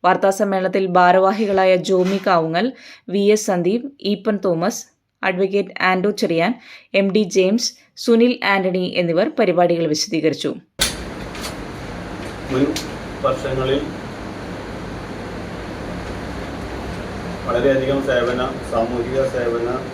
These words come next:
Speaker 2: പ്രവർത്തനങ്ങൾ നടത്തി വന്നിട്ടുള്ള ലയൺസ് ക്ലബ്ബ് ഈ വർഷവും അനേകം പദ്ധതികൾ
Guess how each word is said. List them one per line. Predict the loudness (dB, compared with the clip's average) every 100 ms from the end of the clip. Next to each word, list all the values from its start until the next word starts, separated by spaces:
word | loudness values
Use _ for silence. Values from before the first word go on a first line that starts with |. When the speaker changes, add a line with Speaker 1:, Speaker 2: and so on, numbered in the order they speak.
| -10 0
Speaker 2:
പ്രവർത്തനങ്ങൾ | 2 2 0 -4 -2 -4 -8 -10 -12 -12 -8
നടത്തി | -6 -4 -4 -4
വന്നിട്ടുള്ള | -2 -2 0 2
ലയൺസ് | 0 -4 -4
ക്ലബ്ബ് | -6 -2 -4 -4 -8 -12 -12 -12 -12 -12 -12 -4 2
ഈ | 4
വർഷവും | 4 0 -4 -4 -6 -12 -14 -14 -14 -14 -14 -14 -14 -14 -12 -6
അനേകം | -2 0 0 -4 -6 -12 -12 -6
പദ്ധതികൾ | -4 -4 -4 -4